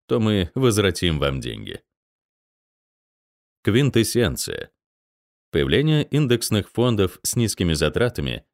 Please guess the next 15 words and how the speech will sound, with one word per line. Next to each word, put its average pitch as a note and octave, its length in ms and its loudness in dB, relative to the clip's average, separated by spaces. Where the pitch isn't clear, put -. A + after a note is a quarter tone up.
изменило A2+ 580 2
правила D2 420 2
игры D2+ 220 0
в - 60 -10
традиционной E2+ 580 0
индустрии D2 460 -2
взаимных D2+ 520 -2
фондов. A1+ 400 -10
Их A2 160 -2
основная E2+ 500 2
роль — F2+ 300 0
обеспечение G#2+ 680 0
лёгкости E2+ 460 0
осуществления E2 760 0
операций D2 640 -2